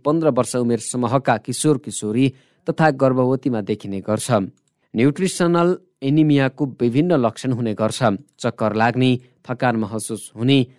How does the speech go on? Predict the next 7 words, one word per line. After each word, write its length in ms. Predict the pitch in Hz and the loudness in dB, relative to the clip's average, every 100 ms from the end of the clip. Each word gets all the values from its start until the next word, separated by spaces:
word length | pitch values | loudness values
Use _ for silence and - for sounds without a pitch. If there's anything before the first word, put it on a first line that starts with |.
| _ | _
सास 460 | - - 123 110 - | -16 -2 0 0 -6
फुल्ने, 420 | _ 143 139 139 143 _ - | _ 0 4 4 2 _ -8
एकाग्रतामा 760 | 143 143 139 139 147 143 123 113 | -2 0 0 2 0 2 0 0
समस्या, 640 | - 131 131 - 131 123 - _ - | -2 0 0 0 2 2 -2 _ -2
अनुहार 380 | 156 135 135 | 0 2 2
सेतो 360 | 110 - 131 143 | 0 -4 -4 -2
देखिने, 500 | 131 127 131 131 127 | -2 -2 0 0 0